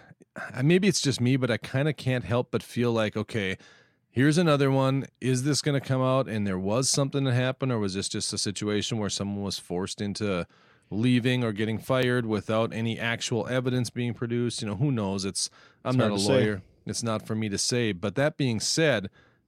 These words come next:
Speaker 1: Anchorman and Anchorman Two still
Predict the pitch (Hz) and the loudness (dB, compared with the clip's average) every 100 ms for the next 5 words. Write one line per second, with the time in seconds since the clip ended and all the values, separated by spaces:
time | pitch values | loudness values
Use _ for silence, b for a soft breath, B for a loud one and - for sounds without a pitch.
0 | _ _ 135 170 160 120 98 80 73 - | _ _ 2 2 2 2 0 -2 -6 -10
1 | _ _ _ _ _ _ _ _ _ _ | _ _ _ _ _ _ _ _ _ _
2 | _ _ _ - 113 131 120 - 104 98 | _ _ _ -4 0 2 2 0 -2 0
3 | 90 - 90 80 - - 156 151 87 71 | -2 -4 -4 -2 -4 2 4 4 2 -4